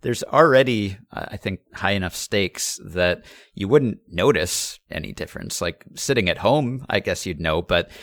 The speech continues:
it's not like you would see it on their faces, or, like, suddenly Bumgarner would be throwing five miles per hour harder, or Muncy would be swinging way harder. I, I don't think you could actually tell that there is any difference. Plus,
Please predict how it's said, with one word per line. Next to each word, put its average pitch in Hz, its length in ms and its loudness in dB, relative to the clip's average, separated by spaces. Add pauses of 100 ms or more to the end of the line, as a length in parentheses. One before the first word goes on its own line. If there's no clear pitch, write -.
(180)
it's - 200 -6
not 107 180 -2
like 92 220 -4
you 90 120 -4
would 82 160 -2
see 95 240 -2
it 87 100 -2
on 87 140 -8
their 76 100 -4
faces, 101 680 0
or, 85 160 -2
like, 82 320 -4 (240)
suddenly 92 400 0
Bumgarner 90 480 -2
would 85 160 -4
be 82 220 -6
throwing 95 680 -6
five 90 320 -2
miles 90 220 -2
per - 120 -2
hour 87 200 0
harder, 117 540 6
or 92 340 0
Muncy 110 280 -4
would 101 140 -2
be 104 100 -4
swinging 113 580 -2
way 110 160 0
harder. 110 400 2
I, 107 200 4
I 107 80 -2
don't 123 160 -4
think 127 200 -2
you 107 80 -6
could - 160 -4
actually - 320 -8
tell 95 480 2 (320)
that 104 140 -4
there 95 140 0
is 92 100 -4
any 92 160 -2
difference. 131 460 0
Plus, - 500 6